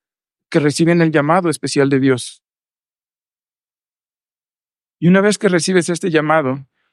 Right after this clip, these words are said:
Dios quita todo obstáculo de tu orgullo y te da fe y te hace humilde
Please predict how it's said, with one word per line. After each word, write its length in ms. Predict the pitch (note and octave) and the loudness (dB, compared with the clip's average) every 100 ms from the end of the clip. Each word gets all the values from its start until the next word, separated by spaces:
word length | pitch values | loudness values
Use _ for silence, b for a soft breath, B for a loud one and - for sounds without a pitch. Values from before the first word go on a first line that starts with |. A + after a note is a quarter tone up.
| _ - | _ -10
Dios 260 | C3+ F3+ | -2 -2
quita 300 | - F#3+ G3+ | -4 -6 -4
todo 380 | F3 F#3+ G3 G3+ | -2 0 2 2
obstáculo 640 | G3 - F#3+ F#3 E3 C3+ C3+ | 0 -2 -2 -2 -2 0 0
de 100 | B2+ | 0
tu 100 | C3+ | -4
orgullo 600 | C3 F#3+ G3 G3+ G#3 G#3+ _ _ _ _ | -2 0 0 -2 -2 -6 _ _ _ _
y 80 | - | -16
te 120 | C#3 | -6
da 160 | C3+ C3 | -6 -2
fe 340 | D#3 D3 - _ _ _ | -2 -2 -8 _ _ _
y 100 | - | -10
te 80 | - | -4
hace 160 | D#3 E3+ | -2 0
humilde 500 | D#3+ F#3 E3 B2+ | 2 2 0 -4